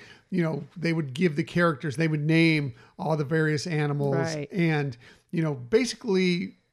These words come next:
Speaker 1: kinda give them personalities.
Speaker 2: Sure.
Speaker 1: I mean, they had personalities,
Speaker 2: Yeah, yeah.
Speaker 1: but it, it may, maybe express those better. And so you are actually become attached to them.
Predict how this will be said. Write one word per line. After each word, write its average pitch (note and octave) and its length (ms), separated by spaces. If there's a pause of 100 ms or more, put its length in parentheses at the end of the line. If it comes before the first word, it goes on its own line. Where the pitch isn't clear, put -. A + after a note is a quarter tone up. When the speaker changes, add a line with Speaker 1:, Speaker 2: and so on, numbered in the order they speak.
(480)
Speaker 1:
kinda A#3+ 320
give F3 320
them F3 160
personalities. E3+ 880
Speaker 2:
Sure. G#3+ 460
Speaker 1:
I - 20
mean, C#4+ 280
they B3+ 80
had B3+ 420
personalities, F#3 720
Speaker 2:
Yeah, F4+ 60
yeah. - 160 (320)
Speaker 1:
but G#3 80
it, A3 140
it G3 40
may, G3 220
maybe F3+ 500
express F#3 480
those D#3 300
better. D#3+ 420 (320)
And E3+ 380
so - 180
you E3+ 460 (100)
are E3 160
actually E3+ 300
become D#3 240
attached F#3 460
to F3 40
them. D#3+ 240